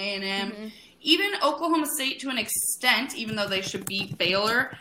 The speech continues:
Speaker 1: But then, yeah, I think the most competitive game, an exciting one to watch, and one that is going to be, you know, competitive,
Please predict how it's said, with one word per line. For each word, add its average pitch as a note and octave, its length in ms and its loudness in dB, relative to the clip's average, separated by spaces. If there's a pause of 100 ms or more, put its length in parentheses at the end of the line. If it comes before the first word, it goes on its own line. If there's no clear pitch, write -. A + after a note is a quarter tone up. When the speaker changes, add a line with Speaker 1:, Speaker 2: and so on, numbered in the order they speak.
(200)
Speaker 1:
But C4 160 -2
then, B3 200 2
yeah, A3 280 10
I G3+ 140 10
think C#4+ 240 0
the C4 60 2
most A3 360 0
competitive A3+ 920 -2
game, C#4+ 320 2
an G#3 180 -6
exciting G3 580 0
one G3+ 160 -2
to G3+ 120 -10
watch, F3+ 480 0
and F#3+ 200 -6
one F#3+ 460 0
that E3+ 360 4 (180)
is G3 220 0
going F#3+ 360 -2
to - 120 -8
be, F3 380 -12 (200)
you F3+ 120 -10
know, D3 240 -8 (640)
competitive, F#3+ 640 -4